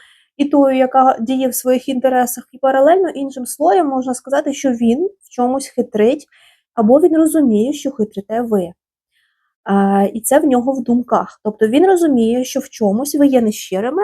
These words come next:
або намагаєтесь діяти в своїх інтересах, маніпулюючи ним. Е, в, м, на Таро показують, бачите, король мечів, він говорить за те, що <laughs> от, ніби у вас чітко є стратегія,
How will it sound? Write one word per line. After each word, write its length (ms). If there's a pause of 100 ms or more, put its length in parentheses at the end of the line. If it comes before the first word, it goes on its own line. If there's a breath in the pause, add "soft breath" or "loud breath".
або 180
намагаєтесь 600
діяти 280
в 60
своїх 340
інтересах, 640
маніпулюючи 720
ним. 300 (840)
Е, 540
в, 200
м, 960
на 140
Таро 320
показують, 680
бачите, 380
король 280
мечів, 400
він 120
говорить 380
за 100
те, 200
що 480
<laughs> 80
от, 260 (360)
ніби 200
у 100
вас 440
чітко 340
є 200
стратегія, 640